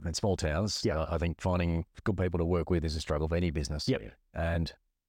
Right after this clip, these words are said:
Speaker 1: yeah, you say Phillip Island, yeah, there's a small pool to draw from, but even in bigger towns, there's a bigger pool to draw from, but there's far more competition
Speaker 2: Yeah.
Speaker 1: to suck those
Speaker 2: To,
Speaker 1: people
Speaker 2: to,
Speaker 1: as well.
Speaker 2: yeah.
Speaker 1: So
Speaker 2: Yeah.
Speaker 1: I've, I've always found that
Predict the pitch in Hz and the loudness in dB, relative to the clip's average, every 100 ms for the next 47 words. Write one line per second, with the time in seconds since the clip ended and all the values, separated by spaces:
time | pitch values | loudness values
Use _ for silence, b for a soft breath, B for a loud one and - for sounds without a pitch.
0 | - 85 85 87 127 117 113 90 80 107 | -2 0 2 2 2 2 2 2 0 2
1 | 113 92 90 76 76 - 85 80 - 98 | 2 2 0 -2 -2 0 0 0 -2 2
2 | 90 90 82 - _ - 78 78 80 98 | 2 2 0 -6 _ -4 0 2 2 0
3 | 80 76 113 B B - 101 92 85 76 | -2 -2 -2 B B -2 0 2 2 2
4 | 90 92 82 85 80 82 78 78 110 98 | 0 0 0 0 0 0 0 2 2 2
5 | - 87 80 80 80 78 73 - - 82 | 2 2 2 0 0 -2 -4 -4 -2 0
6 | 80 - 76 - 87 117 71 - 73 - | 0 -2 -4 -2 2 2 0 -2 -2 -2
7 | 73 117 107 - 87 85 82 85 82 73 | -2 0 0 0 2 2 0 0 0 0
8 | 78 78 - 76 - B B - 87 85 | -2 -2 0 -2 -4 B B -8 -4 -4
9 | - - 92 92 87 73 82 85 80 | -6 -4 0 2 2 0 0 0 0